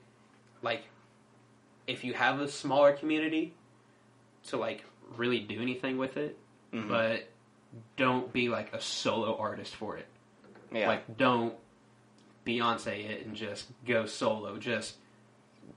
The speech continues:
Speaker 1: stay close, but not super close with everyone, just in case, like, that one person gets the disease and doesn't say anything.
Speaker 2: Yeah.
Speaker 1: And then they come back to the bunker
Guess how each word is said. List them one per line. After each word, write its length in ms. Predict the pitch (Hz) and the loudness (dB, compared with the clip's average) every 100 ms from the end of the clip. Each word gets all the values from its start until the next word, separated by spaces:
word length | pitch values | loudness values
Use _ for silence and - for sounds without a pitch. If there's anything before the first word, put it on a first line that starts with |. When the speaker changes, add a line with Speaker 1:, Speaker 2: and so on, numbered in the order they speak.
| - - | -20 -12
Speaker 1:
stay 340 | - - 190 | 2 8 8
close, 560 | - 139 123 139 - - - - - _ - - - - | 8 2 0 0 -6 -14 -20 -20 -20 _ -20 -20 -20 0
but 160 | 139 117 | 2 4
not 400 | 120 110 - - | 4 2 0 -10
super 380 | - 143 127 | -4 0 0
close 280 | 135 139 135 | 0 0 0
with 140 | 151 165 | 0 2
everyone, 480 | 147 151 151 160 165 - _ - _ _ - - - | 2 2 -2 -4 -8 -18 _ -20 _ _ -20 -20 -16
just 380 | 120 135 120 - | -2 2 2 0
in 100 | 117 | -6
case, 360 | 98 107 104 - | -4 -4 -4 -2
like, 200 | 101 98 - | -2 -4 -6
that 180 | 120 117 | -2 0
one 140 | 117 | -2
person 280 | 107 117 117 | -2 -4 -4
gets 140 | 113 - | -6 -6
the 60 | |
disease 460 | 113 107 113 95 - - | -6 -6 -6 -6 -10 -12
and 100 | 110 | -6
doesn't 220 | 113 113 107 | -2 -2 -4
say 180 | 117 | -6
anything. 380 | 98 98 101 98 - - | -6 -8 -10 -12 -14 -4
Speaker 2:
Yeah. 260 | 110 95 95 | -2 -2 -4
Speaker 1:
And 220 | - 117 117 | -4 -2 -2
then 380 | 110 110 107 107 - _ _ - | -4 -4 -8 -12 -20 _ _ -6
they 80 | 113 | -4
come 180 | 113 117 | -2 -2
back 300 | 113 107 - - | 0 -2 -4 -6
to 260 | 110 107 - - | -4 -6 -10 -6
the 120 | 123 | -2
bunker 360 | 110 117 113 | 2 2 2